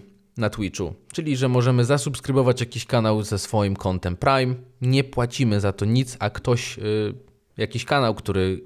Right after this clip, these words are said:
chc-, y, zechcemy zasubskrybować, dostanie za to trochę mniej niż za normalnego suba, ale nadal dostanie za to pieniądze. Więc Amazon ma bardzo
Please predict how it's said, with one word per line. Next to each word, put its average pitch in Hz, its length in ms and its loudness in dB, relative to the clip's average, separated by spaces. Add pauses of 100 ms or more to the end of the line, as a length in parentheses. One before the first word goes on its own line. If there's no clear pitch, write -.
chc-, - 480 -8
y, 123 40 2
zechcemy 113 500 2
zasubskrybować, 110 840 0
dostanie 107 460 0
za 95 120 4
to 92 200 2 (440)
trochę 131 300 4
mniej 151 280 2
niż 143 140 0
za 123 120 2
normalnego 123 520 2
suba, 123 340 0
ale 117 220 2
nadal 113 260 2
dostanie 101 460 0
za 90 100 0
to 90 140 -2
pieniądze. 90 540 0 (760)
Więc 117 360 2 (420)
Amazon 165 380 2
ma 160 120 0
bardzo 143 880 0